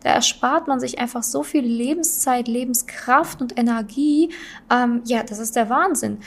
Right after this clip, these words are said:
Aber wenn man damit halt nicht arbeitet, weil man's nicht kennt, ne, wie mit diesem Problem, was ich jetzt vorhin geschildert habe, die Frau, die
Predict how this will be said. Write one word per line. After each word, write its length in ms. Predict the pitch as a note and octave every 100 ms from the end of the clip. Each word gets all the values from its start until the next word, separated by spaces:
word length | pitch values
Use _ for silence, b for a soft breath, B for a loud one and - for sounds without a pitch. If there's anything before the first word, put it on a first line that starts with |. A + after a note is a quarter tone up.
| B -
Aber 240 | A3+ A#3
wenn 100 | B3
man 180 | B3+ B3
damit 260 | B3 B3+
halt 160 | A#3 A#3
nicht 220 | A#3 -
arbeitet, 560 | B3 D#4+ D4 A#3+ A3+ G3
weil 120 | A#3
man's 200 | B3+ B3 -
nicht 180 | A3 -
kennt, 420 | F4+ D#4 A#3 A#3
ne, 160 | A#3+
wie 100 | A#3
mit 160 | A3+ A3+
diesem 260 | A3 A3 G#3+
Problem, 400 | A3+ G#3 C4 B3
was 140 | A3+
ich 100 | A3
jetzt 120 | -
vorhin 260 | - A3 G#3+
geschildert 480 | G#3 C#4 C4+ B3 B3+
habe, 120 | A#3+
die 60 | A3
Frau, 340 | - C4+ C4+
die 300 | B3 A3 G#3+